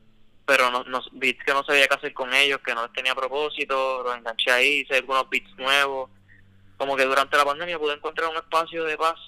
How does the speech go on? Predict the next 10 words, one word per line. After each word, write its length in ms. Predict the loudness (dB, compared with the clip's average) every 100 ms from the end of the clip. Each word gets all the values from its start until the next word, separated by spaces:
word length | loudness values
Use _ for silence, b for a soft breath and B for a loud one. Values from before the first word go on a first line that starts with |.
| -20 -8
de 640 | -4 -2 -2 -6 -8 -16 _ _ _ _
juntar 400 | -14 0 4 6
algunos 340 | 4 2 2
beats 200 | 0 -2
que 120 | 0
ya 100 | 2
tenía 440 | 2 2 2 2 0 _ _ _ _
y 280 | -4 0 0
crear 380 | 2 4 6 4
unos 300 | 0 -6 -10